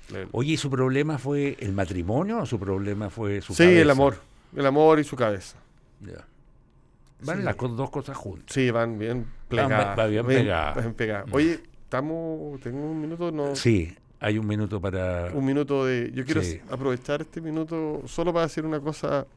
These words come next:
Speaker 1: que está
Speaker 2: El
Speaker 1: absolutamente
Speaker 2: minuto feliz de Matías.
Speaker 1: Sí,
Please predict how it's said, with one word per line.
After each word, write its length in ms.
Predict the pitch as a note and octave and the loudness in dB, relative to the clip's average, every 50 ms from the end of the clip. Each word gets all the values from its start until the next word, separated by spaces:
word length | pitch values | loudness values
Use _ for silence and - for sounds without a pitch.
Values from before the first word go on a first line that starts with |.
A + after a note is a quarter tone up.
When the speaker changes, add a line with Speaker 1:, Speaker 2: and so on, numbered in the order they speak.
| - - - - - - - - - - - - - - - - | -14 -14 -12 -12 -14 -16 -18 -18 -18 -20 -20 -20 -20 -20 -14 -8
Speaker 1:
que 220 | - G#2+ G#2 G#2+ | -6 -4 -2 -2
está 240 | G#2+ G#2 - B2 B2+ | -4 -2 0 2 2
Speaker 2:
El 60 | B2+ | 2
Speaker 1:
absolutamente 460 | B2 B2 - A2+ A#2 A#2+ - C3 C3 C#3 C#3 | 2 0 -4 -8 -10 -4 -2 0 2 2 2
Speaker 2:
minuto 140 | B2 C#3+ C#3 | 0 0 -2
feliz 360 | B2+ A#2 G#2+ A2+ C3 B2+ B2 | -2 -2 -2 -4 -4 -4 -4
de 140 | B2+ B2+ A#2 | -6 -6 -6
Matías. 480 | G#2+ G#2 G2 G#2+ A2 G#2 G2+ F#2 E2+ - | -6 -8 -8 -8 -8 -8 -8 -10 -6 -4
Speaker 1:
Sí, 280 | - - - G3 - | 2 8 8 8 8